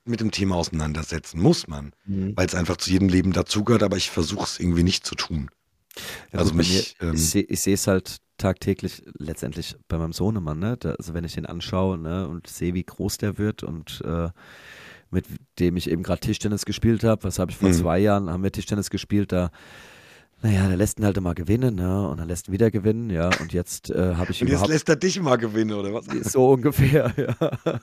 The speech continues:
Speaker 2: Ich hab gar keine Chance mehr, null Chancen, äh, null. <laughs>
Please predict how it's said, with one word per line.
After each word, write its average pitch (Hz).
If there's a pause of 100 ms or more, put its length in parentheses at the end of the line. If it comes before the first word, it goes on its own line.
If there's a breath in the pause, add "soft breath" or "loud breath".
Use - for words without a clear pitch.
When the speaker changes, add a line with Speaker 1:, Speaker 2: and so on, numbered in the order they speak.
(300 loud breath)
Speaker 2:
Ich -
hab -
gar 113
keine 95
Chance 101
mehr, 80
null 120
Chancen, 87
äh, 76
null. 131
<laughs> -